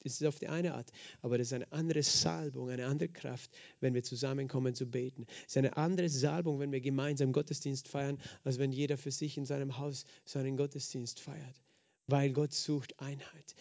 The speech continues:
Und er liebt es, wenn, wenn nicht jeder denkt, „Ja, aber ich will so, ich will so, ich will so.“ Jeder sagt, „Ich will,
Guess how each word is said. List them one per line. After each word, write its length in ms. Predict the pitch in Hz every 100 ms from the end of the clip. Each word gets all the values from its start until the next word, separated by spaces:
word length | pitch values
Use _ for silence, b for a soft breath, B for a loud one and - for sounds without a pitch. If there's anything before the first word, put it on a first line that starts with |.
| B -
Und 80 | 143
er 60 | 139
liebt 240 | 170 170
es, 180 | 135 139
wenn, 260 | 143 139 - _ -
wenn 400 | 135 143 139 -
nicht 360 | 147 143 147 147
jeder 180 | 151
denkt, 220 | 143 147 143
„Ja, 100 | 143
aber 100 | 139
ich 140 | 120
will 140 | 143
so, 240 | 127 160 -
ich 140 | 127
will 100 | 139
so, 180 | 135 151
ich 200 | - 135
will 100 | 139
so.“ 220 | 127 151
Jeder 180 | 156 147
sagt, 240 | 135 143 139
„Ich 160 | -
will, 160 | 151